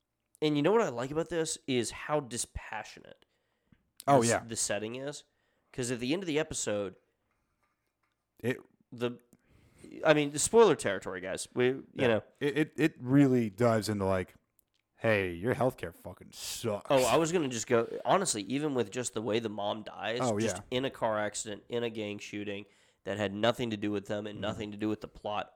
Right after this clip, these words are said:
Speaker 1: other than the fact that it progresses the plot.
Speaker 2: Yeah.
Speaker 1: It is like the city exists around you and it takes lives.
Speaker 2: Yeah, city's uncaring.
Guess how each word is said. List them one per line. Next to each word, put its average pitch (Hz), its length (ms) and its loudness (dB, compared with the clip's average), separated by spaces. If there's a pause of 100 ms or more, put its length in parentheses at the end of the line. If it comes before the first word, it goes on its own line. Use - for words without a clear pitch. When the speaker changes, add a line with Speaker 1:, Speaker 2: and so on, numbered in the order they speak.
(140)
Speaker 1:
other 113 240 0
than 107 160 -6
the 104 60 -10
fact 101 360 -8
that 101 140 -8
it - 140 -18
progresses 107 560 -10
the 117 100 -8
plot. 147 380 -8 (800)
Speaker 2:
Yeah. 92 160 -6 (400)
Speaker 1:
It 131 160 0
is 117 280 0
like 104 420 -4 (960)
the 123 160 -6
city 160 400 -2
exists 117 380 -6
around 104 320 -6
you 120 240 -6
and 98 100 -10
it - 100 -14
takes 110 300 -8
lives. 104 600 -8 (280)
Speaker 2:
Yeah, 120 120 4 (120)
city's 123 360 6
uncaring. 110 440 4